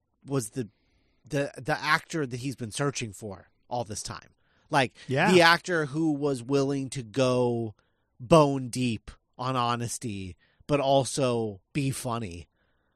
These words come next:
Speaker 1: Um,
Speaker 2: Yeah.
Speaker 1: yeah. Like, it's, it's, it's kind of, like,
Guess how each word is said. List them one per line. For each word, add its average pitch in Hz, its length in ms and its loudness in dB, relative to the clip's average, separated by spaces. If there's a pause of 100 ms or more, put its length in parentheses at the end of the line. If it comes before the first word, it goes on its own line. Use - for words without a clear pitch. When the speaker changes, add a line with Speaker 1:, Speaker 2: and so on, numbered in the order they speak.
(280)
Speaker 1:
Um, 113 720 -2 (960)
Speaker 2:
Yeah. 120 400 -8 (180)
Speaker 1:
yeah. 135 460 0 (180)
Like, 156 240 -2
it's, 170 300 0
it's, 170 360 0
it's 165 220 -2
kind 202 380 -2
of, 180 260 2 (320)
like, 196 300 4